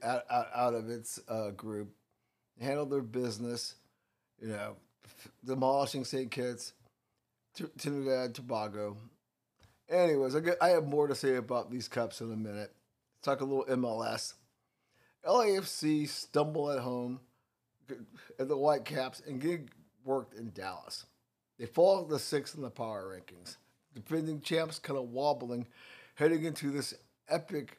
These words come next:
El Trapico tonight at the Rose Bowl. Expecting a record crowd. Obviously, a lot of bad blood spilling over from the Open Cup. I don't know. Dolo's got his work out for him. I mean, there are some extenuating stam-, circumstances as to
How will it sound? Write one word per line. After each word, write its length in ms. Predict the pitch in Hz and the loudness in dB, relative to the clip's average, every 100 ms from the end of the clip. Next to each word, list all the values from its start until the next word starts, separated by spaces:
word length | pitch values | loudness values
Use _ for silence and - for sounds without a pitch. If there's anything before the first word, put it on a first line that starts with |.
| _ _ _ _ _ | _ _ _ _ _
El 160 | 127 139 | -4 -4
Trapico 560 | - 147 139 139 123 107 | 0 2 2 -2 -6 -6
tonight 280 | 113 113 | -6 -6
at 80 | 110 | -6
the 80 | 117 | -4
Rose 260 | 123 147 131 | -2 0 -2
Bowl. 320 | 117 87 - - _ _ _ - | -8 -12 -14 -20 _ _ _ -20
Expecting 420 | - 131 120 131 | -4 -2 0 -2
a 80 | 123 | -2
record 320 | 123 135 113 | -4 -4 -8
crowd. 440 | - 160 175 170 156 - _ _ _ _ _ _ _ _ _ _ _ _ _ 123 | 0 4 6 6 2 -16 _ _ _ _ _ _ _ _ _ _ _ _ _ -2
Obviously, 340 | 131 127 143 | 0 0 -2
a 60 | 131 | 0
lot 160 | 135 | 0
of 140 | 120 98 | -2 0
bad 360 | 139 139 127 | 4 4 2
blood 320 | 113 147 147 139 | 0 0 0 -2
spilling 460 | - - 143 135 | -6 -2 -2 0
over 300 | 135 135 139 | 0 0 -2
from 180 | 123 127 | -4 -4
the 140 | 131 | -2
Open 300 | 123 120 127 | -2 -2 -4
Cup. 420 | 113 175 196 - _ _ _ _ _ _ _ _ _ _ _ - _ _ _ | 0 2 2 -2 _ _ _ _ _ _ _ _ _ _ _ -20 _ _ _
I 180 | - 110 | -4 0
don't 160 | 131 | 2
know. 360 | 165 185 139 117 - _ _ _ _ _ _ | 6 6 4 0 -20 _ _ _ _ _ _
Dolo's 420 | 113 143 165 175 156 | 2 6 8 8 6
got 220 | 170 170 | 6 6
his 180 | 165 156 | 4 0
work 300 | 180 214 151 | 0 0 0
out 240 | 131 - | -2 -4
for 240 | 151 117 | -8 -8
him. 180 | 98 110 | -6 -4
I 40 | 120 | -2
mean, 100 | 123 | 2
there 160 | 143 | 4
are 240 | 151 160 160 | 4 4 4
some 240 | - 143 | 0 -4
extenuating 720 | 139 - 151 143 143 143 143 | -4 -6 -4 0 2 2 0
stam-, 300 | 123 147 135 - | -4 -4 -4 -4
circumstances 760 | - 127 120 - 131 - 120 | -8 -6 -4 -4 -4 -4 -8
as 200 | 120 110 | -10 -12
to 300 | - 127 123 | -10 -8 -8